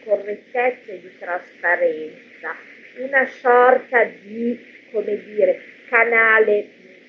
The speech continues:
preferenziale di gratuità di prestazioni per cui normalmente si paga un ticket piuttosto che,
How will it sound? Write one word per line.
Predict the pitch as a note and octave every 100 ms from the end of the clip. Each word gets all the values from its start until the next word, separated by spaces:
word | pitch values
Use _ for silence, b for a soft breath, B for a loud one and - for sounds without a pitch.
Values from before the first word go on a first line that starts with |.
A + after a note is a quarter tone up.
| - - _
preferenziale | A#3+ A#3 A#3 B3 A3+ G#3+ G#3 G#3 - - A3 G#3+ G#3 G3 G3 F#3+ - - _ _ _
di | A3+ A#3
gratuità | A3+ A3+ A#3 - A3+ A3 - - A#3 A3+ A3+
di | A3+ -
prestazioni | G3+ G#3 - A3+ G#3 - - - G#3+ A3 A3+ A#3+ B3 -
per | A3+ G3 -
cui | G#3+ A3 A#3
normalmente | A3 G#3 G3+ - G3 F#3+ G3 F#3+ G3+ A3+ A#3+ - A#3 - - -
si | - - G#3 -
paga | G3+ F#3+ G#3 G#3+ G#3 G3+ G3
un | G3 F#3+ - _ -
ticket | F#3+ G#3+ A#3+ - B3 A#3+ -
piuttosto | - G3 G3 - G3+ G3 G3 - - G3+ G3 -
che, | G#3 G#3 A3 A3+